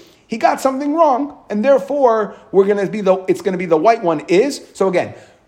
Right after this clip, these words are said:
Abaya holds this is a case of hektish b'tais have a hektish. The only modification we made in our understanding of the Mishnah, we didn't have to make any modification in the case, was that we thought it was sheyetze rishon, but really it's sheyatza rishon.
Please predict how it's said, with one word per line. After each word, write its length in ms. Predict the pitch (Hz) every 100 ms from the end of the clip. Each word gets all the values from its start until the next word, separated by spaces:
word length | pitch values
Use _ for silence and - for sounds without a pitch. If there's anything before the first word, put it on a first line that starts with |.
| _ _ _ -
Abaya 360 | 139 233 233
holds 320 | 175 185 180 -
this 200 | 117 180
is 100 | 165
a 60 |
case 400 | 143 139 139 - - 135
of 280 | 123 117 110
hektish 340 | 127 123 117
b'tais 320 | - 120 101
have 140 | 107 98
a 40 |
hektish. 440 | 127 220 196 175 - _ _ _ _ _ _ - -
The 140 | 135 160
only 220 | 220 175
modification 640 | 143 165 156 135 175 139
we 80 | 131
made 200 | 139 156
in 80 | 135
our 100 | 131
understanding 400 | 156 151 220 226
of 20 |
the 40 | 208
Mishnah, 160 | 247
we 80 | 185
didn't 120 | 285
have 20 | 302
to 60 |
make 120 | 220
any 140 | 202 170
modification 800 | 160 147 135 131 131 127 110 107 - -
in 80 | 131
the 80 | 123
case, 420 | 247 190 156 - - _
was 220 | 139 160 131
that 180 | 143
we 160 | 135 226
thought 580 | - 185 156 - - -
it 80 | 139
was 200 | 123 120
sheyetze 720 | - 127 117 135 127 131 143
rishon, 320 | 147 175 240
but 120 | 226 226
really 240 | 339 254
it's 160 | 240 -
sheyatza 560 | 220 143 131 131 117
rishon. 400 | 101 87 - 127